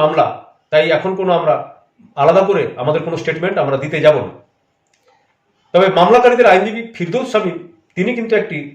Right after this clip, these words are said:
বেশ একটি পর্যবেক্ষণ করার মতো কথা বলেছেন। তিনি বলেছেন যে এসএসসির কাছে ওএমআর শিট ঠিকভাবে যেহেতু সংরক্ষিত নেই এবং ঠিক তথ্য হাইকোর্টকে না দেওয়ার জন্যই এই জটিলতা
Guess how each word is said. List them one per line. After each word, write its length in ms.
বেশ 160
একটি 200
পর্যবেক্ষণ 540
করার 220
মতো 120
কথা 140
বলেছেন। 340
তিনি 200
বলেছেন 320
যে 60
এসএসসির 440
কাছে 220
ওএমআর 380
শিট 140
ঠিকভাবে 380
যেহেতু 240
সংরক্ষিত 460
নেই 160
এবং 160
ঠিক 140
তথ্য 200
হাইকোর্টকে 420
না 160
দেওয়ার 180
জন্যই 380
এই 100
জটিলতা 360